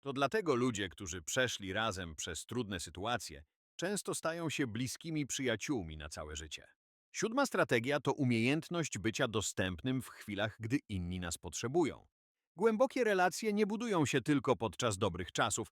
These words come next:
ale przede wszystkim wtedy, gdy jedna ze stron przechodzi przez trudności. To nie znaczy, że musisz być terapeutą dla wszystkich, ale oznacza to bycie gotowym do wysłuchania,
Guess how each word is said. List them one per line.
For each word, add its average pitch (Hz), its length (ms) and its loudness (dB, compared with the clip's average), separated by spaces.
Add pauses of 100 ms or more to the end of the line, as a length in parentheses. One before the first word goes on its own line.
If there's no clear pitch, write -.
(300)
ale 117 260 2
przede 196 400 2
wszystkim 165 540 -2
wtedy, 151 480 -2
gdy 95 180 -2
jedna 135 340 0
ze 104 160 -2
stron 107 400 -2 (160)
przechodzi 123 640 0
przez - 280 -4
trudności. 82 720 -6 (560)
To 208 100 -4
nie 220 160 6
znaczy, 180 340 2
że 156 120 4
musisz 143 320 0
być 113 260 2
terapeutą 95 720 2
dla 87 180 0
wszystkich, - 560 0 (420)
ale 185 280 -2
oznacza 135 460 0
to 123 120 0
bycie 135 340 2
gotowym 135 840 2
do 147 120 4
wysłuchania, 120 680 -2